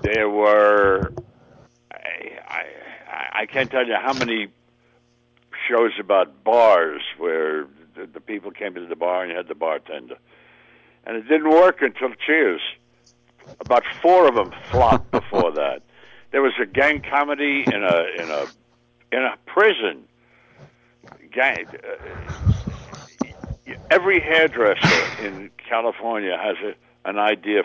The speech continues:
Speaker 1: for a show. The, the, what makes it work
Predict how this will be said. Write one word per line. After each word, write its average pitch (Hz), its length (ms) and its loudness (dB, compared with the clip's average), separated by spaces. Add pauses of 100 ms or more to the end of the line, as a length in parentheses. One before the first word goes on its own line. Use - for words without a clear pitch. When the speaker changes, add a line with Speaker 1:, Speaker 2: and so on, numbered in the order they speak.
Speaker 1:
for 87 140 -4
a 78 60 -4 (140)
show. 73 300 -8 (1500)
The, 87 160 -8 (220)
the, 95 640 -4
what 87 220 -6
makes 117 260 -6
it 110 80 -8
work 139 400 -4